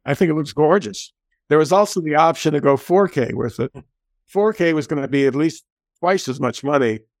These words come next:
Plus, I wasn't planning on screening this in movie theaters. Yeah, two K is good enough. You know, if you've got your seventy-inch T V at home, two K is gonna look pretty damn good on that. Four K is if you're gonna be projecting it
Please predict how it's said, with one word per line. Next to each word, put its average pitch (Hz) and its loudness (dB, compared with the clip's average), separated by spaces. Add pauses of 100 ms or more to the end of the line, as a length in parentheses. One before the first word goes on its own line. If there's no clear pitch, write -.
(260)
Plus, 156 0 (500)
I 160 -2
wasn't 202 0
planning 123 4
on 117 0
screening 147 0
this 117 -2
in 120 -6
movie 131 2
theaters. - -8 (400)
Yeah, 135 0
two 220 -2
K 180 0
is 131 -2
good 156 -2
enough. 139 -2 (440)
You 156 -6
know, 143 2
if 120 -2
you've 135 -6
got 147 -2
your 135 0
seventy-inch 139 -2
T 143 0
V 143 2
at 117 2
home, 127 0 (280)
two 175 2
K 165 0
is 123 0
gonna 127 0
look 120 -6
pretty 139 -6
damn 120 0
good 117 0
on 117 -8
that. 110 -10 (440)
Four 214 2
K 156 2
is 139 0
if 147 2
you're 143 -2
gonna 139 2
be 139 0
projecting 139 -2
it 120 0